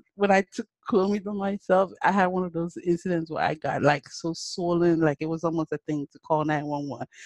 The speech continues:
But someone, of course, said, "Take Clomid, then take this injection, then take this and take this." You're like, "Okay, okay," you know. <laughs> So, so after that bad Clomid incident, we're like, "Okay, we're not gonna do that." So,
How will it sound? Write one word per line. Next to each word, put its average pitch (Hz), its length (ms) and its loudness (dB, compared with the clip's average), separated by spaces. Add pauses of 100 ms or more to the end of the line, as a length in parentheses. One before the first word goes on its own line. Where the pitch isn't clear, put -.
(240)
But 143 200 -4
someone, 165 340 0
of 151 140 -8
course, 147 260 -4
said, 143 260 -2 (360)
"Take 180 160 2 (100)
Clomid, 156 360 -2
then 170 260 0
take 185 240 0
this 175 180 -8
injection, 156 540 -4
then 160 220 0
take 202 220 2
this - 160 -4
and 180 160 0
take 175 200 -2
this." - 180 -10
You're 170 100 2
like, 175 140 0
"Okay, 240 300 0
okay," 254 300 0
you 185 160 -2
know. 175 180 0
<laughs> 175 80 -4 (200)
So, 226 180 2 (520)
so - 220 2
after 196 360 2
that 185 300 2
bad 180 260 4 (160)
Clomid 170 460 4 (280)
incident, 165 680 0
we're 151 120 -6
like, 135 240 -2
"Okay, 143 460 -6 (140)
we're 156 100 -10
not 151 300 -4 (240)
gonna 151 240 -2
do 143 120 -12
that." 135 240 -8 (520)
So, 156 640 0